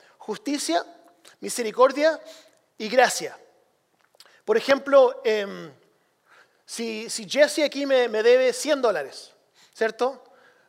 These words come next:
La justicia, o mejor, yo le debo, yo le debo cien dólares a Jesse. La justicia, ¿qué es lo que es? ¿Se lo tengo que pagar? Esa es la justicia. La misericordia es que Jesse se me acerca y me dice, "¿Sabe qué, pastor? No se preocupe, no tiene que pagarme nada".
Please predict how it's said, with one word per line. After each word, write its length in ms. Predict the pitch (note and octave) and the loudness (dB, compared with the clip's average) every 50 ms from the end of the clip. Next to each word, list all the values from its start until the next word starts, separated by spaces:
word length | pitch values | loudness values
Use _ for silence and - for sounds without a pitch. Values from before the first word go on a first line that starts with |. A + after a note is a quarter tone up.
| _ _ | _ _
La 120 | _ - G#3+ | _ -2 -2
justicia, 720 | - A3 G#3 - - F4 E4+ - - A#3 A3+ C4 C4 - - | -2 -2 -10 0 0 2 2 2 2 0 0 0 -2 -4 -6
o 80 | A3+ G#3+ | -2 -2
mejor, 260 | A#3 A3+ - C#4+ B3 | -2 2 2 2 2
yo 140 | - C4+ C#4 | 2 0 0
le 100 | C#4 C#4 | 4 4
debo, 220 | B3+ A3 E3+ D#3 | 4 4 2 0
yo 40 | E3 _ _ _ | -6 _ _ _
le 80 | - D4 | 2 2
debo 120 | C#4+ C4 | 2 2
cien 240 | - - C#4+ D4 C#4+ | 2 -2 -2 -2 2
dólares 340 | D4 D4 C#4+ C#4+ C#4+ C4+ C#4 - | 2 4 4 4 4 2 2 0
a 80 | A#3+ | -2
Jesse. 320 | A#3 - A3 F3+ - - - - _ _ _ _ _ _ _ _ _ _ _ | 0 0 -2 -2 -2 -8 -16 -20 _ _ _ _ _ _ _ _ _ _ _
La 120 | G3 A#3+ | 0 0
justicia, 500 | A#3 - B3 - - F4+ F4 - - D#4+ | 0 0 -8 -4 2 2 2 2 2 -2
¿qué 100 | C#4+ D#4 | -2 0
es 40 | D4+ | 0
lo 80 | D#4 D#4 | 0 0
que 140 | D#4+ D#4+ | 2 0
es? 280 | A3 D#3 - - - - _ _ _ _ _ _ _ _ _ _ _ _ _ _ _ _ _ _ _ _ _ _ _ _ _ _ _ _ _ _ _ _ | -2 -2 -4 -14 -18 -20 _ _ _ _ _ _ _ _ _ _ _ _ _ _ _ _ _ _ _ _ _ _ _ _ _ _ _ _ _ _ _ _
¿Se 140 | - - | -14 -14
lo 80 | E3+ D#3+ | -12 -8
tengo 120 | E3+ G#3+ | -6 -6
que 100 | G#3+ G#3+ | -4 -2
pagar? 220 | G#3 A3 C4 F#4+ A4+ - - _ _ _ - | -2 -2 -2 -4 -6 -10 -20 _ _ _ -12
Esa 160 | G#3 - C4+ | -10 -8 -6
es 20 | |
la 60 | C#4+ B3 | -8 -8
justicia. 480 | - A3 - D#4 C#4+ - - D3+ - _ _ _ _ _ _ _ _ - _ - | -10 -12 -16 -16 -16 -16 -18 -20 -20 _ _ _ _ _ _ _ _ -20 _ -4
La 120 | G#3 A#3 | -2 -2
misericordia 800 | C4 B3 - B3+ B3+ A#3 - F4 A4+ - A3+ A3+ G#3+ B3+ D#4+ - - - _ _ _ _ _ - | -2 -2 -4 -2 -4 -4 0 0 0 0 2 0 0 -2 -2 -6 -16 -20 _ _ _ _ _ 2
es 100 | C#4+ C4+ | 2 2
que 140 | - B3+ | 2 -6
Jesse 280 | F3+ A#3+ C#4 C#4+ - C#4+ | 0 0 0 0 0 -4
se 120 | - C#4 | -6 -4
me 80 | C4+ B3 | -4 -4
acerca 260 | A3 - C#4+ C#4 C4+ | -2 -2 -2 0 0
y 20 | C4 | -4
me 60 | C4+ | -4
dice, 160 | C#4 C#4 C4 | -4 -6 -8
"¿Sabe 220 | - - C#4+ D4 | 0 4 4 4
qué, 80 | - D4 | 4 2
pastor? 260 | D4 B3+ - - C#4+ | -2 -2 -2 -4 -2
No 140 | C#4 B3+ B3+ | -2 -2 -4
se 120 | B3+ C4 | -4 -2
preocupe, 380 | A#3 A3 G3 F#3 B3 C#4 C#4 C4+ | -2 -2 -4 -4 -4 -2 -2 -2
no 100 | B3+ A3+ | -2 -2
tiene 160 | A3+ A#3+ B3 | -4 -4 -4
que 80 | A#3 A3 | -2 -2
pagarme 300 | A3 G#3+ A3 G#3+ G#3+ G#3 | 0 0 -2 -2 -2 -4
nada". 260 | G#3 G3 D#3+ C3 - | -4 -4 -6 -6 -10